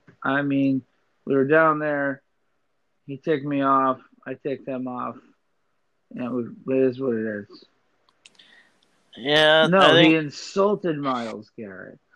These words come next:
Speaker 1: Myles Garrett, who this is not something that is in his nature to do.
Speaker 2: Well, I mean, actually, if you look at, uh, apparently he's been,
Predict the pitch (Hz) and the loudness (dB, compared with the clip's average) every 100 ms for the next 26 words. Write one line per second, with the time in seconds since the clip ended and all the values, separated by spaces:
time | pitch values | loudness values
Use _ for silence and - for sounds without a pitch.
0 | _ _ - 175 202 202 160 202 196 165 | _ _ -4 2 4 2 0 -2 0 -2
1 | 143 165 170 156 147 185 - 175 139 147 | -4 -4 -4 -2 -4 -6 -6 -12 -10 -8
2 | 156 175 160 - 170 156 151 147 143 139 | -4 -4 -6 -10 -10 -8 -8 -8 -6 -6
3 | 131 _ _ _ _ 139 135 160 151 147 | -8 _ _ _ _ -8 -6 -6 -6 -6
4 | 131 147 143 - 127 - 113 139 131 90 | -6 -6 -6 -6 -6 -8 -6 -2 -2 -4
5 | 90 - _ _ _ 139 147 131 135 135 | -14 -20 _ _ _ 2 4 4 2 0
6 | 139 - 127 113 - 123 117 120 120 113 | -2 -4 -14 -16 -16 -16 -14 -12 -10 -10
7 | 101 - 107 104 104 92 _ _ _ _ | -12 -14 -14 -12 -14 -20 _ _ _ _
8 | _ _ _ 104 127 123 110 101 110 104 | _ _ _ -6 -2 0 -2 -12 -16 -18
9 | 98 110 101 98 | -14 -14 -14 -20